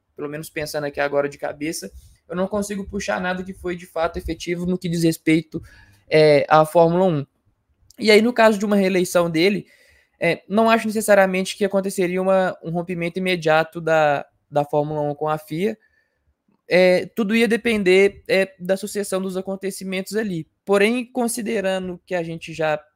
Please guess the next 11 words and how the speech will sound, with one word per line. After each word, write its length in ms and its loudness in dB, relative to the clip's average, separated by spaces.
sabe 380 2
mais 220 -6
ou 80 -4
menos 320 -10
como 240 -6
ele 200 -4
age 360 -6
e 140 -4
que 140 -10
ele 200 0
teria 520 -4